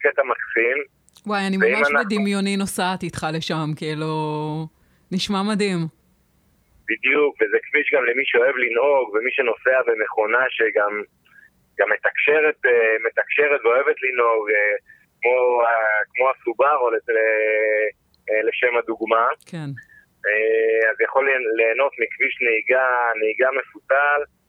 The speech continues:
Speaker 1: מטפסים מאשתאול, דרך, אה, על כביש שלוש, אה, שלוש תשע חמש לכיוון כיסלון, חמישה וחצי קילומטר בדיוק מצומת אשתאול, כדי שאנשים ימדדו,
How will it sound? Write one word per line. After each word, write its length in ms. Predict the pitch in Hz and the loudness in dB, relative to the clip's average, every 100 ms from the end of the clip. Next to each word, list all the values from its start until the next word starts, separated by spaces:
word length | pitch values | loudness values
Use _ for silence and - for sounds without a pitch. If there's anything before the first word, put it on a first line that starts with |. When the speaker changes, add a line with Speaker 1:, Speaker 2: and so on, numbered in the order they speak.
| _ 107 | _ -10
Speaker 1:
מטפסים 540 | - 107 - 143 135 131 | -4 -6 -4 -4 -2 0
מאשתאול, 760 | 135 127 - 107 127 139 135 123 - | -2 -2 0 2 2 2 2 0 0
דרך, 260 | 123 123 - 117 | 0 0 0 0
אה, 180 | 110 104 | 2 0
על 60 | - | -2
כביש 180 | - - | -4 -2
שלוש, 240 | 107 117 - | 0 0 0
אה, 320 | 117 110 107 104 - | 2 2 0 -2 0
שלוש 200 | 117 123 127 | -2 0 -2
תשע 200 | - - 101 | -2 -2 -2
חמש 380 | 107 135 135 - | 0 2 0 -2
לכיוון 320 | - 104 107 117 | -8 -4 -4 -4
כיסלון, 560 | 117 - 104 113 139 165 - _ _ _ _ _ _ _ _ - | -6 0 2 4 4 2 -4 _ _ _ _ _ _ _ _ 0
חמישה 360 | 123 - - 160 | 0 2 2 2
וחצי 360 | 156 151 - 135 | 2 0 -2 -6
קילומטר 480 | - 120 123 127 110 104 | 0 2 2 0 -2 -2
בדיוק 400 | 104 113 117 107 - | -4 0 0 0 -2
מצומת 400 | 120 - 120 117 | -4 0 0 2
אשתאול, 440 | 110 - 104 110 113 | 0 0 2 2 2
כדי 160 | - 95 | -2 -4
שאנשים 420 | 98 98 95 117 117 | -2 -4 -4 -4 -4
ימדדו, 460 | 104 - - 135 | -2 -4 2 2